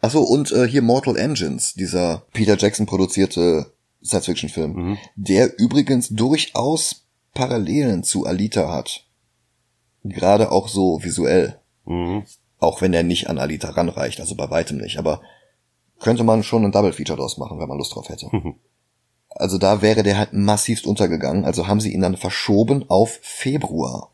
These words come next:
Speaker 1: zweitausendneunzehn.
Speaker 2: Mhm.
Speaker 1: Und die einzige wirkliche Konkurrenz, die der da hatte, war der zweite Lego-Movie.
Speaker 2: Wow.
Speaker 1: Und er ist trotzdem in Amerika richtig hart gefloppt.
Speaker 2: Aber warum?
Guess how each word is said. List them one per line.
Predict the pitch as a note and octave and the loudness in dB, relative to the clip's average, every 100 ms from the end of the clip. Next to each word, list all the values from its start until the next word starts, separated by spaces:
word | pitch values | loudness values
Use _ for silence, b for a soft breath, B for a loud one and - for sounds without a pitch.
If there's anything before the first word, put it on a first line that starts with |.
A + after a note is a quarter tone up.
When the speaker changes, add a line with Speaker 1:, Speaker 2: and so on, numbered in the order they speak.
| _ | _
Speaker 1:
zweitausendneunzehn. | - - E2 F2 G#2 G#2+ A2 A#2+ - D2+ A#1+ - | -8 -4 -2 0 2 4 6 6 2 -2 -4 -8
Speaker 2:
Mhm. | - F2 F2 G#2 A#2 b b b b b _ _ _ _ | -8 -4 -4 -4 -8 b b b b b _ _ _ _
Speaker 1:
Und | - F#2+ | -4 -2
die | G3+ - | -2 2
einzige | G2+ C#3+ - C#3 A2 | 2 2 0 2 2
wirkliche | G#2+ - C3 B2 | 2 0 -4 -6
Konkurrenz, | - A2+ G#2+ F#2 G2 C#3 | -4 -2 0 0 0 -2
die | - | -2
der | F#2 F2 | 0 0
da | F2+ E2+ A2+ - | 2 2 2 0
hatte, | F2+ - A#2+ D#3 - _ _ _ _ _ | -2 2 2 2 -4 _ _ _ _ _
war | - | 0
der | F#2 F2+ | 2 2
zweite | - D#2+ G2+ | 0 -2 0
Lego-Movie. | F2+ E2 C#2 A#1 G#1+ G1+ G1+ _ _ _ _ | 0 0 -2 -6 -8 -10 -16 _ _ _ _
Speaker 2:
Wow. | E2 D#2+ C2+ C#2 C#2 _ _ _ _ _ _ _ _ _ | 0 2 2 -2 -6 _ _ _ _ _ _ _ _ _
Speaker 1:
Und | F2+ F2+ | 0 2
er | E2+ | 4
ist | G#2+ - | 2 2
trotzdem | - - - F#2+ | 0 2 2 4
in | G2 | 2
Amerika | D2 G2 B2+ G2+ F#2+ F2 - F2+ | 2 2 2 0 -2 -8 -6 -6
richtig | F2 - G2 - - | -6 -4 -4 -4 0
hart | F#2 F2 - | 0 0 -4
gefloppt. | - F2 - C3+ - - - _ | -6 -4 2 2 2 -10 -16 _
Speaker 2:
Aber | - - F2+ | -12 -10 -8
warum? | - - - E2 B2 D#3+ G2 D#2+ | -6 -8 -8 0 2 4 0 -6